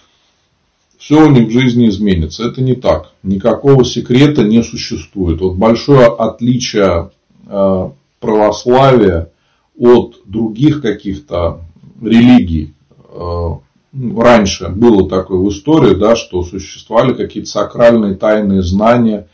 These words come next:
известные только посвященным. Вот в православии этого нету. Известно абсолютно все, нету никаких тайн. И нету каких-то секретов,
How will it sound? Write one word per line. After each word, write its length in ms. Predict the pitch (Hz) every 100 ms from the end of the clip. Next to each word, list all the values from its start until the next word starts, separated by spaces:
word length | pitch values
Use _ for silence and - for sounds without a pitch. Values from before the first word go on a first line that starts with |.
| _ _ _ -
известные 680 | 90 101 131 127 123 104
только 340 | 95 117 120 -
посвященным. 840 | 104 101 107 104 - 113 87 82
Вот 180 | 85 98
в 20 |
православии 760 | - 107 107 107 135 143 143 123
этого 320 | 113 - 110
нету. 360 | 117 110 85 90
Известно 440 | 82 120 131 110
абсолютно 540 | 98 - 104 110 107 90
все, 300 | - 123 92
нету 300 | 98 - 110
никаких 480 | 101 98 - -
тайн. 440 | _ 107 92 76 69 _ _ _ _ _ _ _ _
И 520 | 120 127 120 107 87 - _ _ _ _ _ _
нету 540 | 120 123 151 139 104
каких-то 460 | 87 104 - 135 107
секретов, 800 | - - - 123 104 76 -